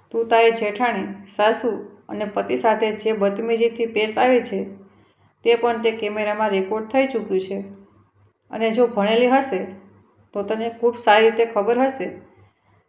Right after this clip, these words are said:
કે ઘરેલું હિંસાનો કેસ ફક્ત તું જ નથી કરી શકતી, તારો પતિ પણ તારા પર કરી શકે છે, કારણ કે તે તેના પર ઘણા અત્યાચાર કર્યા છે. તો તારી ભલાઈ આમાં છે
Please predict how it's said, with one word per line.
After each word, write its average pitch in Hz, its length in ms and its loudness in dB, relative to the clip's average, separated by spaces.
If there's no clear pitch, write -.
કે 208 100 -4
ઘરેલું 220 440 4
હિંસાનો 226 460 4
કેસ 226 380 -2
ફક્ત 208 260 0
તું 226 240 0
જ 262 100 -4
નથી 254 280 2
કરી 196 220 0
શકતી, 190 540 -8
તારો 208 260 0
પતિ 208 220 -2
પણ 220 400 -6
તારા 208 180 4
પર 226 200 0
કરી 262 220 4
શકે 196 360 -4
છે, 190 140 -10
કારણ 247 300 4
કે - 420 -8
તે 226 100 4
તેના 220 300 0
પર 220 260 -2
ઘણા 233 240 6
અત્યાચાર 220 480 0
કર્યા 240 320 2
છે. 196 200 -8
તો 208 100 -6
તારી 220 300 4
ભલાઈ 226 340 6
આમાં 220 480 -2
છે 220 360 -4